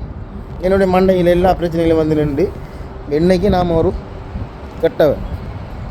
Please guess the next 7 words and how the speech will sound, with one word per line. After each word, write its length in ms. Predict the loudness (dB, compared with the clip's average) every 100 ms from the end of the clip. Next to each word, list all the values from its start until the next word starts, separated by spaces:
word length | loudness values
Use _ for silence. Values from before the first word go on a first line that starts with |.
| -2
சமூகத்துல 720 | 2 4 6 4 4 4 4 4
நிறைய 320 | 4 4 2
பேர் 220 | 2 2
நம்மளை 380 | 4 4 4 0 -6 -10 -10 -8 -8 -10 -4
கடந்த 320 | 0 2 4 4
காலங்கள்ல 580 | 6 4 4 2 2 2
நம்மளை 360 | 4 4 6